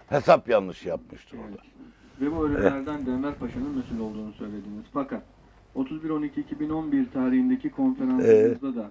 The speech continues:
Speaker 2: bir insanın akıbeti çok önemlidir.
Speaker 1: Tabii.
Speaker 2: Gavurla harp ederek öldü. Ruslara karşı savaşırken şehit oldu gibi
Speaker 1: Bu da
Speaker 2: sözler
Speaker 1: gerçek, o da
Speaker 2: sarf ettiniz.
Speaker 1: gerçek. Bunun neresinde tezat var?
Speaker 2: Hem
Speaker 1: Yani
Speaker 2: suçlu
Speaker 1: şehit
Speaker 2: değil,
Speaker 1: olan
Speaker 2: savaşı
Speaker 1: bir adam,
Speaker 2: öldürüyor diyor.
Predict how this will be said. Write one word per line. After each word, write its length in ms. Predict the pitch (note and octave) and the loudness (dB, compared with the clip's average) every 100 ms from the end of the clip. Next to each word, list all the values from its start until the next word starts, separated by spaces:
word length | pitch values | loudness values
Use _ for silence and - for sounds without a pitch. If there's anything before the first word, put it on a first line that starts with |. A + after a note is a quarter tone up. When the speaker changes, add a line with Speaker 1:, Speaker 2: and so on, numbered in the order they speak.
| A2 | -4
Speaker 2:
bir 120 | C#3+ | -2
insanın 460 | C#3 C3+ B2+ B2+ C#3 | -2 -4 -4 -4 -2
akıbeti 500 | B2+ A#2+ B2 B2+ D3 | -4 -4 -4 -4 -4
çok 200 | D3+ - | -6 0
önemlidir. 460 | B2+ B2 A#2+ B2 D#3 | 0 2 0 -2 -2
Speaker 1:
Tabii. 60 | C3+ | 2
Speaker 2:
Gavurla 420 | C3+ B2+ B2+ A#2 | 4 4 2 0
harp 220 | C#3+ D3+ | -4 -4
ederek 460 | C3+ A#2+ A#2 A2+ - | -2 0 0 -2 -2
öldü. 380 | C3+ A#2+ A2+ A2+ - B2 | 0 2 2 -2 -2 -4
Ruslara 440 | B2 - C3 C#3+ | -4 -2 -2 -2
karşı 320 | - B2+ A#2+ C3 | -4 -6 -6 -6
savaşırken 640 | B2+ B2 B2+ C#3 G3 B2 A#2 | -2 -2 -4 -8 -4 -4 -4
şehit 260 | A#2+ D3+ | -4 0
oldu 220 | C3 A#2+ A#2 | 0 0 -2
gibi 240 | A#2+ D3 | -2 0
Speaker 1:
Bu 140 | A#2+ | 6
da 60 | C3 | 8
Speaker 2:
sözler 120 | B2+ | 8
Speaker 1:
gerçek, 320 | A2+ A2+ C#3+ | 6 4 4
o 40 | E3 | 4
da 120 | E3+ | 4
Speaker 2:
sarf 120 | F#3 | 4
ettiniz. 60 | F#3 | 6
Speaker 1:
gerçek. 400 | F3+ - A#2+ F#2+ - | 4 2 -4 -6 -6
Bunun 260 | G2 A2+ B2 | 0 4 6
neresinde 560 | D3+ C#3+ D#3+ D#3+ C#3 | 6 4 -2 -4 -4
tezat 460 | B2 B2+ A2 A2 A2 | -2 0 4 2 2
var? 140 | B2 - _ - _ _ - | -4 -4 _ -20 _ _ -6
Speaker 2:
Hem 140 | D3+ | 0
Speaker 1:
Yani 260 | A#2+ B2+ C#3 B2 | 4 4 4 0
Speaker 2:
suçlu 80 | |
Speaker 1:
şehit 160 | A2 D#3+ | 2 4
Speaker 2:
değil, 160 | F3+ E3 | 6 6
Speaker 1:
olan 200 | E3 E3 | 6 6
Speaker 2:
savaşı 140 | D3+ | 6
Speaker 1:
bir 160 | D#3 D#3 | 6 8
adam, 280 | D#3 D3+ | 8 6
Speaker 2:
öldürüyor 540 | D3 C3+ C#3+ C#3 A#2+ A2+ | 6 -4 -4 -4 -4 -4
diyor. 180 | B2+ | -6